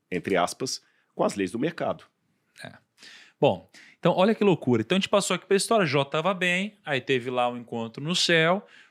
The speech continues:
Speaker 2: né? É, Satanás, é, disse que Jó, né, só era bem sucedido, digamos assim, porque Deus permitia. E aí Deus falou, então faz o que você quiser, tem,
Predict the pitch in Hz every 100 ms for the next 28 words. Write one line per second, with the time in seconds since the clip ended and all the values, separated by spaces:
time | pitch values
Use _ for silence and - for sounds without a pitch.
0 | - 113 123 151 _ - _ 123 117 117
1 | 113 113 110 110 117 - 143 139 139 127
2 | 117 107 - - - 110 110 110 110 113
3 | - 117 113 110 101 110 101 90 _ _
4 | - - 113 110 110 110 104 - 113 98
5 | 113 107 95 98 95 95 104 95 92 -
6 | 107 95 - 123 - 110 107 107 98 -
7 | 113 123 156 - 180 185 - _ _ _
8 | - 294 202 202 180 170 202 - 302 -
9 | 135 147 - 226 226 285 302 302 143 151